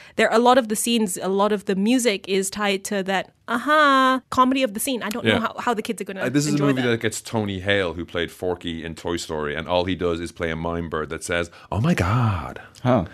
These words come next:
Speaker 2: Repeatedly. That's
Speaker 1: Maya
Speaker 2: the whole
Speaker 1: Rudolph.
Speaker 2: joke.
Speaker 1: Maya Rudolph is in this.
Speaker 2: Yeah.
Speaker 1: Awkwafina is in this.
Speaker 2: Awkwafina was Courtney. I didn't realize that until afterwards. She's like a
Speaker 1: Oh,
Speaker 2: little
Speaker 1: okay.
Speaker 2: helpful pig, and it's like, "That's Awkwafina."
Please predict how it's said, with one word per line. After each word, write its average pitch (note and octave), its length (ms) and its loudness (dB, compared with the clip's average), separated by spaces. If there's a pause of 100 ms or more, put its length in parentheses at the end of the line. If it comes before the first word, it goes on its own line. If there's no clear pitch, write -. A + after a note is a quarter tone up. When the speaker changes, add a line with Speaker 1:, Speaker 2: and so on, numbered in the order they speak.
(280)
Speaker 2:
Repeatedly. G#2 600 2 (280)
That's C#4+ 240 2
Speaker 1:
Maya F4 120 4
Speaker 2:
the A#3+ 140 4
whole A#2 480 6
Speaker 1:
Rudolph. F#2+ 80 4
Speaker 2:
joke. E2+ 380 4
Speaker 1:
Maya D4 200 4
Rudolph D4 460 2
is C#4 140 -2
in C#4 160 0
this. D4 200 0
Speaker 2:
Yeah. C4+ 220 6
Speaker 1:
Awkwafina C#4 580 0
is C#4+ 120 -4
in C#4+ 160 0
this. D4 340 -2
Speaker 2:
Awkwafina A3 440 4
was D#3+ 120 2
Courtney. F#3+ 460 2
I D3 80 4
didn't G3+ 160 6
realize E3+ 280 6
that E3+ 140 2
until C#3+ 180 0
afterwards. D#3+ 560 0
She's A#3+ 120 2
like D3 120 4
a D3 40 2
Speaker 1:
Oh, C#3 40 2
Speaker 2:
little D3 180 2
Speaker 1:
okay. B2+ 40 -2
Speaker 2:
helpful C#3 300 0
pig, D3 320 0
and C3 140 -2
it's A#2 100 -2
like, C3 340 2 (300)
"That's - 120 -14
Awkwafina." E3 460 -2